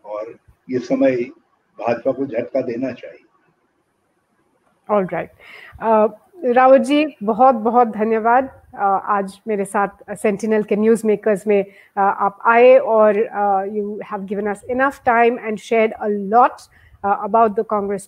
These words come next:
Speaker 2: Party and your plans for the upcoming Assam elections। Thank you once again, uh, and thank you, viewers। for joining
Speaker 1: Thank
Speaker 2: me
Speaker 1: you very
Speaker 2: this
Speaker 1: much. Thank,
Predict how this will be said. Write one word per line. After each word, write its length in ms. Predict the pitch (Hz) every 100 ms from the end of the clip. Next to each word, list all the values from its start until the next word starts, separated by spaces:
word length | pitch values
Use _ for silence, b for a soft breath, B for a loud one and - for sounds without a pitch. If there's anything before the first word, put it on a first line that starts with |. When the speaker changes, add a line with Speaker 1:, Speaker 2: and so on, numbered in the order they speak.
| -
Speaker 2:
Party 420 | 214 - 226 226 -
and 260 | 220 262 311
your 280 | 233 247 240 240 233
plans 360 | 214 233 285
for 360 | 285 220 - 233
the 120 | 220
upcoming 540 | - - - 214 214
Assam 320 | 185 185 190 180 -
elections। 480 | 226 247 - 269 262 - b b b b
Thank 200 | 240 233 233
you 140 | 240 220 247
once 180 | 269
again, 400 | 285 254 262 262 262 _ _ _ -
uh, 200 | - 220
and 200 | 214 220
thank 380 | - 269 311 330
you, 160 | 311
viewers। 360 | 262 240 240 233 - _ _
for 120 | 285 254
joining 440 | 247 233 220 220
Speaker 1:
Thank 20 |
Speaker 2:
me 120 | 214
Speaker 1:
you 40 | -
very 120 | -
Speaker 2:
this 80 | -
Speaker 1:
much. 120 | _ _ -
Thank, 220 | 123 117